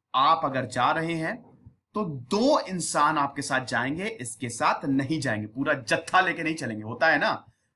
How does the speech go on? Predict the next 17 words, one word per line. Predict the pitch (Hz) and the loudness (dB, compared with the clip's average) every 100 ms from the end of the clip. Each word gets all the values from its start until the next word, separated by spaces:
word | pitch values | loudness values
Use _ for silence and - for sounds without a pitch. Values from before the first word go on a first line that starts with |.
| _ | _
कि | 151 | 0
अक्सर | 170 147 - 196 | 2 0 2 2
लोग | 165 147 - - 120 | 2 0 -4 -14 -4
जब | 175 180 - | 2 2 2
नॉमिनेशन | 139 143 147 147 147 196 | 2 4 4 4 4 0
फाइल | 196 143 139 | 0 0 0
करने | - 170 170 | 0 -2 2
जाते | 151 - 139 | 2 2 0
हैं, | 151 180 | 0 -2
मतलब | 151 156 | -6 -6
जो | 139 165 165 - _ _ _ | -2 -2 -2 -8 _ _ _
पॉलिटिशियन | 147 143 143 151 165 156 | 2 2 2 -2 -2 -2
इलेक्शन | 139 131 151 | -4 -2 0
लड़ने | 143 139 131 | 2 2 2
जा | 117 | 2
रहे | 113 110 | 2 -2
हैं | 107 196 226 | -2 -2 -4